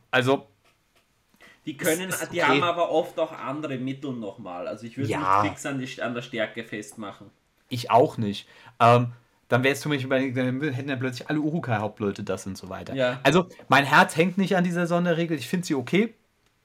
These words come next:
Speaker 1: Ähm, sie hat halt eigentlich so gut wie null Impact aufs Spiel, weil sie halt so selten ist.
Speaker 2: Richtig.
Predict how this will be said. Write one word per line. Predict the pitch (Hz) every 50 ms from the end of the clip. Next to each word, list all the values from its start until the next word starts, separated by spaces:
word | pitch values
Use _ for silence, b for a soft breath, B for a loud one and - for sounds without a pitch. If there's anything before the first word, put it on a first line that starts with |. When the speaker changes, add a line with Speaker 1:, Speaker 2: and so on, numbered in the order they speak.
| _ _ _ _ _ _ _ - - -
Speaker 1:
Ähm, | 160 160 165 165 165 156 156 - _ _ _ _ _ _ _ _ _ _ _ _ _ _ _ _ _ _ _ _ -
sie | - - 156 139
hat | 120 160 165 165
halt | 160 156 151 143 -
eigentlich | 143 143 151 147 120
so | 147 151
gut | 131 123
wie | 147 123 -
null | 131 127 135 156 185 202
Impact | 170 170 175 175 - 165 170 156 - -
aufs | 139 135 131
Spiel, | - - - 160 160 127
weil | 131 127 127 120
sie | - 131 113
halt | 120 120 120 120
so | - 127 117
selten | 110 101 104 95 104 104 - 101
ist. | 101 - 98 - - _ _ _ _ _ _ _ _ _ _ -
Speaker 2:
Richtig. | 113 123 123 - 127 120 - -